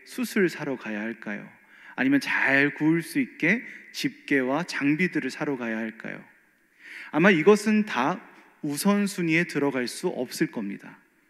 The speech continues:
왜냐하면 이 계획에서 가장 우선적으로 해야 할 것은 제주도 가는 티켓을 예매하는 것이기 때문이겠죠. 그리고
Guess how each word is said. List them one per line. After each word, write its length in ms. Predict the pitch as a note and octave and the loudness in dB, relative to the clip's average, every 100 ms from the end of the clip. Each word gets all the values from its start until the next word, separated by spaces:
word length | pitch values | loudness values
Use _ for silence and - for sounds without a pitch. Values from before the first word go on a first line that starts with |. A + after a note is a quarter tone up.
| _ C#3 | _ 4
왜냐하면 560 | C#3+ D3 C#3 F#3 G#2+ - - - - | 8 8 6 2 0 -6 -16 -14 2
이 260 | F3 A#3 | 6 6
계획에서 640 | - C#3 C#3 D#3 C#3+ - E3+ | 4 2 4 4 0 -2 -6
가장 480 | - B2 D#3 G3+ A#3 - - - | -4 0 4 4 2 -8 -20 -6
우선적으로 880 | D3+ D#3+ A#3+ A#3 A3+ F3 C3+ D3+ D3+ | -2 2 4 4 4 2 2 0 2
해야 260 | E3+ F#3 E3+ | 4 4 4
할 500 | D#3 F3 F#3+ F#3 - | 2 0 0 0 -6
것은 520 | A2 - A#2 D3 A3+ - - - - _ _ _ - | -8 -4 -2 -2 -2 -8 -20 -20 -20 _ _ _ -10
제주도 400 | - A#2+ D#3 E3+ | -4 -2 2 2
가는 240 | D3 C3+ | 4 0
티켓을 520 | - - C#3 - D#3+ | -2 -8 -8 -4 0
예매하는 460 | A2 A#2 B2+ A#2 A2 | 2 2 0 -2 -4
것이기 300 | G2+ - G#2+ | -8 -10 -12
때문이겠죠. 720 | - C3 A#2 G2+ - - - - _ _ _ _ - | -8 -6 -6 -8 -12 -16 -18 -20 _ _ _ _ 0
그리고 380 | - B2+ F3+ | 2 4 2